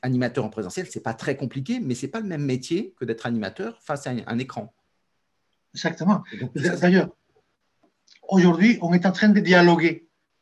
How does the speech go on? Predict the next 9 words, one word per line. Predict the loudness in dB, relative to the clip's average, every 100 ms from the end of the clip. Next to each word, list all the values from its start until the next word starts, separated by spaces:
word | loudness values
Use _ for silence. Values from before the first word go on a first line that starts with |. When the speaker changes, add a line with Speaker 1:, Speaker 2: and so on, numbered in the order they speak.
| _ -10
Speaker 2:
Mais | 0
Speaker 1:
Mm. |
Speaker 2:
un | 4
dialogue, | 6 6 6 4 -2 -6 _ _ _ _
il, | -8 -2
il | 2 4
est | 4
moins | 4 4 6 8
lourd, | 8 8 4